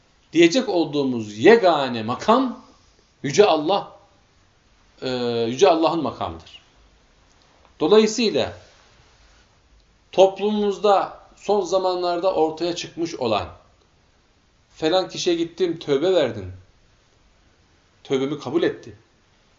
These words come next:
Pişman kişiye gittim, tövbe verdim, tövbemi kabul etmedi, olmadı" dedi vesaire. Bu tür şeyler duyuyoruz. Öyleyse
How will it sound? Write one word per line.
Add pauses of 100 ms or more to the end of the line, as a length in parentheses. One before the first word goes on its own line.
Pişman
kişiye
gittim,
tövbe
verdim, (520)
tövbemi
kabul
etmedi, (800)
olmadı" (160)
dedi
vesaire. (440)
Bu
tür (360)
şeyler
duyuyoruz. (960)
Öyleyse